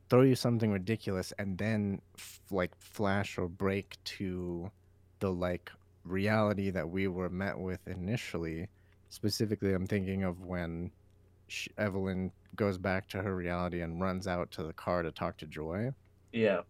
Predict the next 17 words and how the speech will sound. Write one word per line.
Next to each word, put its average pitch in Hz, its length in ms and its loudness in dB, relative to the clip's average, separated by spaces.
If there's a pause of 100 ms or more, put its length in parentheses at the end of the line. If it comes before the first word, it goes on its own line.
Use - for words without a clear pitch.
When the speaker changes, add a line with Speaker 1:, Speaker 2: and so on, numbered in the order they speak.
(240)
Speaker 1:
Like, 98 200 -4
you're 104 160 0
just 110 240 -2
kind 117 180 4
of 98 120 0
like, 87 380 0
the 98 100 -4
contrast 110 600 2
between 101 340 -2
the 90 100 0
two 110 240 -2
things 101 300 -2
you've 87 140 -2
just 92 280 -2
seen 101 300 0
is 82 160 -6
so 107 440 4